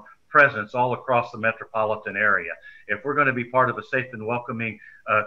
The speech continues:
community, we sh-, we should it, make it as easy and as compliant as possible so that there's no confusion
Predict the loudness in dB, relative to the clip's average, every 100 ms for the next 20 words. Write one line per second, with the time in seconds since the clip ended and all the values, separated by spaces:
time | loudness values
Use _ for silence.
0 | -4 -4 0 0 0 -2 -6 -14 _ -4
1 | -4 -8 -8 -6 -4 -2 -2 -2 -14 -10
2 | -4 -2 -2 -4 -4 -6 -6 -4 -4 -4
3 | -4 -4 -4 -6 -6 -12 -16 -2 2 2
4 | 0 -4 -8 -4 4 4 4 -4 -6 -6
5 | -10 -20 -12 -6 0 2 2 -4 -2 0
6 | 0 -4 -8 -2 0 0 -6